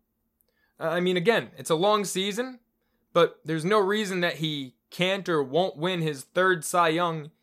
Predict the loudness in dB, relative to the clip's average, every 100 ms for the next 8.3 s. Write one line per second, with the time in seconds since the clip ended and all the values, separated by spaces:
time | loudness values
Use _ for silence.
0 | _ _ -4 -4 -2 2 4 4 4 4
1 | 0 -6 -8 -16 _ _ _ _ _ -4
2 | 0 4 4 4 2 2 0 -2 -2 -2
3 | -2 0 0 0 -2 -4 0 -2 -2 0
4 | 4 4 2 0 0 0 0 0 -2 -2
5 | -4 -2 -2 -2 -2 -2 2 4 4 4
6 | 2 0 -2 -2 -4 -4 -6 -10 -20 _
7 | _ -8 2 4 4 4 2 2 2 4
8 | 2 0 -4